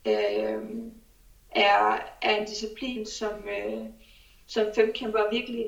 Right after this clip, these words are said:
er, øh, er dygtige til. Øhm, der bliver generelt skudt, øh, meget imponerende, øh, af femkæmpere.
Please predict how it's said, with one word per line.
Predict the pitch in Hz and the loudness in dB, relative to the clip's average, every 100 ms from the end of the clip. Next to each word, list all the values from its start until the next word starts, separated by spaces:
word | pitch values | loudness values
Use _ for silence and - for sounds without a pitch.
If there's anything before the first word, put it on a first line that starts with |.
| - | -4
er, | 208 196 196 208 | 0 0 0 -2
øh, | 214 208 - - | -4 -8 -10 -6
er | 220 | -4
dygtige | 233 233 226 214 | -4 -4 -6 0
til. | 214 226 - - - - - - - - | 2 2 -2 -18 -20 -20 -20 -20 -20 -8
Øhm, | 220 208 208 - 208 - | -4 -4 -4 -14 -16 2
der | - - | 2 6
bliver | 226 226 | 6 6
generelt | - - 226 220 | 4 4 2 2
skudt, | - 110 107 - - - - - - - | -4 -4 -4 -6 -16 -20 -20 -20 -20 -2
øh, | 202 - - - 208 | -2 -2 -8 -10 -4
meget | 220 262 226 | 0 0 0
imponerende, | - 214 95 - - - - - | -6 -8 -8 -10 -12 -18 -20 -16
øh, | 202 208 - | -12 -12 -10
af | - - | -8 -4
femkæmpere. | 214 220 220 220 208 | -4 -4 -10 -10 -14